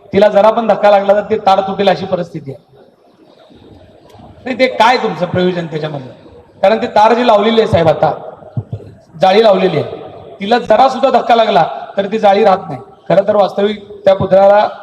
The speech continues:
हे असणं गरजेचं आहे, प्रोटेक्शन. मागं आम्हाला काही घटना घडलेल्या आहेत आपल्याला माहीत आहे, पण साहेब, ते स्पॉट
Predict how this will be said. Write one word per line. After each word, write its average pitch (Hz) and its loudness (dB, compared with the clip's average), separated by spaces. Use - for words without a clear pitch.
हे 160 0
असणं 196 0
गरजेचं 202 0
आहे, 202 2
प्रोटेक्शन. 196 -2
मागं 180 0
आम्हाला 185 0
काही 185 0
घटना 180 -8
घडलेल्या 180 0
आहेत 180 4
आपल्याला 180 -4
माहीत 170 -6
आहे, 120 -4
पण 214 0
साहेब, 226 2
ते 262 2
स्पॉट 226 2